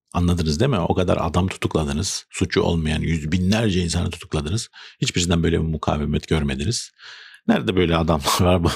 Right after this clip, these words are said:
bunlar trafikte olsun bilmem ne de saldırıyorlar, tokat atıyorlar polise filan. Yani o işte sallıyorum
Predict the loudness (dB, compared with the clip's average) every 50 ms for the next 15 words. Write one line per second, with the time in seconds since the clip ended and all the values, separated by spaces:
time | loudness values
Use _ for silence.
0 | -2 -8 -10 -8 -6 -6 -6 -8 -8 -4 -2 0 2 4 4 2 2 0 0 0
1 | 0 0 -2 -4 -4 -2 -2 0 0 0 0 -2 -2 0 2 2 2 4 4 4
2 | 2 2 2 2 2 0 0 0 0 0 0 0 0 0 0 0 0 0 0 0
3 | -2 -2 -2 -2 -2 -2 -2 -2 -2 -2 -2 0 0 0 0 -2 -4 -4 -2 -2
4 | -2 0 0 -2 -2 -4 -4 -4 -6 -6 -8 -16 -18 -18 -18 -18 -14 -6 -2 0
5 | 2 2 2 0 2 4 4 4 4 2 0 -2 0 0 0 0 0 -6 _ _
6 | -20 -20 -20 -18 _ -6 -2 0 2 4 4 4 6 6 6 4 4 2 0 -4
7 | -6